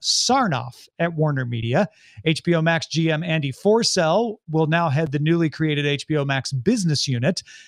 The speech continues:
And Jason Kilar said, quote, "We're laser focusing on H B O Max and lifting it up in the organization." In a memo on these changes, Kilar told employees that they were emphasizing shifting from being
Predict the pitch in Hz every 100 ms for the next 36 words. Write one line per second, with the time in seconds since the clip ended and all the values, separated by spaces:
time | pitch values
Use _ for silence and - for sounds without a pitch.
0 | _ 147 160 165 170 160 156 160 165 160
1 | 160 - 165 151 - 175 185 180 - _
2 | _ - 160 170 156 160 180 247 233 262
3 | 254 - - 262 196 170 151 139 139 151
4 | 139 143 185 202 - 180 151 139 139 196
5 | 240 - - - _ _ 143 135 127 185
6 | 202 214 180 180 - 233 - - _ _
7 | - 175 160 - 175 202 208 175 127 208
8 | 202 131 110 _ _ _ _ _ _ 143
9 | 139 165 196 190 175 165 160 - 160 151
10 | 165 - 147 151 170 175 165 165 156 127
11 | 165 170 165 135 131 147 147 165 160 147
12 | - 190 208 214 190 175 151 160 143 -
13 | 214 220 190 170 175 147 156 147